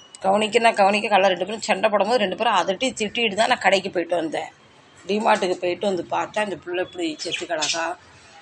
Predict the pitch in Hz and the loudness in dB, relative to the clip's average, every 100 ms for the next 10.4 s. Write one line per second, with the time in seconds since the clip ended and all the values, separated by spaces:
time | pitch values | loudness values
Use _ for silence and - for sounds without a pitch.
0 | - 170 170 170 175 175 196 180 - 208 | -12 -8 -6 -6 -4 -2 -2 -4 -2 -2
1 | 185 165 175 196 202 165 - 180 147 135 | 0 2 2 2 2 2 2 0 0 -4
2 | 170 170 185 - - _ 240 202 - 226 | -4 -4 -6 -16 -20 _ -8 -6 -8 -12
3 | 202 180 180 175 - 170 185 254 285 - | -8 -6 -6 -6 -4 -2 0 -2 -6 -14
4 | - - - 170 - 185 180 175 175 170 | -20 -18 -14 -12 -12 -2 2 2 2 -2
5 | 165 - - 170 180 - 160 160 151 - | -6 -10 -10 -8 -8 -8 -8 -10 -12 -16
6 | - - - - - - - - - - | -20 -20 -20 -20 -20 -20 -20 -20 -20 -20
7 | - - - 175 214 - 254 208 226 - | -20 -20 -8 -4 -4 4 4 4 4 6
8 | 202 196 208 220 220 226 175 175 226 214 | 6 2 2 4 4 2 0 0 -2 -4
9 | - 175 196 202 202 202 202 226 240 175 | -4 -4 -2 0 0 0 4 4 4 0
10 | - 165 170 | -4 -4 -4